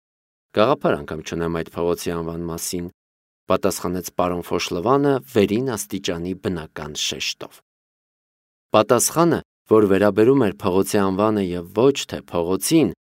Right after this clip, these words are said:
Մարիուսին ավելի համոզիչ թվաց, քան թե էր։ «Անտարակույս երազում եմ ես», մտածեց նա,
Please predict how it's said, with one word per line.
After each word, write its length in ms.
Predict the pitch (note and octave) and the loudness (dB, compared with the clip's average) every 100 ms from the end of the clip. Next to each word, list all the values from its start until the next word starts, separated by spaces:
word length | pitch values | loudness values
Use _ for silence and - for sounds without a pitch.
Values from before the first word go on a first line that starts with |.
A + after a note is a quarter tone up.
| - | 0
Մարիուսին 560 | A#2 C3+ C3+ - C3 B2 - | 4 6 4 4 2 0 2
ավելի 420 | A2 G2 G2 A2+ | 4 6 4 2
համոզիչ 540 | G2 D#2 E2 F2 C3 - | 0 -4 -4 -4 -4 -6
թվաց, 420 | - D#2+ D#2 - - _ _ | -8 -10 -10 -14 -18 _ _
քան 240 | - G2+ G2 | -4 -2 -2
թե 220 | G2 F2 - - | -4 -8 -8 -14
էր։ 280 | - - - _ _ _ _ _ _ _ _ _ _ | -18 -18 -20 _ _ _ _ _ _ _ _ _ _
«Անտարակույս 760 | G#2 F2 F#2+ G2 G2 A#2+ A#2+ - | -6 -2 0 0 -2 -4 -4 -6
երազում 560 | - G#2 G#2 G#2 B2 D#3 | 0 0 0 -2 -2 -4
եմ 140 | D3+ C#2+ | -6 -8
ես», 300 | C#2 C2 - - _ _ - | -10 -6 -4 -6 _ _ -8
մտածեց 520 | E2 - D#2+ C#2 - - | -6 -6 -12 -12 -10 -12
նա, 140 | - | -12